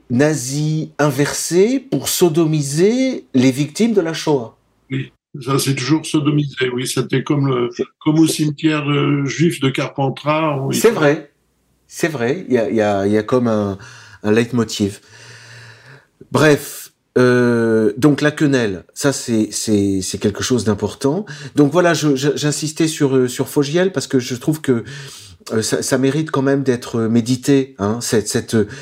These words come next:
Speaker 1: ce sketch qui joue, où Dieudonné joue,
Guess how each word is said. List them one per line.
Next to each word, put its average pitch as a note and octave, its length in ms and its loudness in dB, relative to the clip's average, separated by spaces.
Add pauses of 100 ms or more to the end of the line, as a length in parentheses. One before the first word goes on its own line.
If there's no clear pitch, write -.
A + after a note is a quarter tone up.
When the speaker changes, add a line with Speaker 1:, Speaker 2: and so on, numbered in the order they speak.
(180)
Speaker 1:
ce - 160 -2
sketch D#3 540 -2
qui C3+ 160 -4
joue, D3 420 -2 (300)
où B2+ 100 2
Dieudonné C#3+ 500 4
joue, D3 440 -2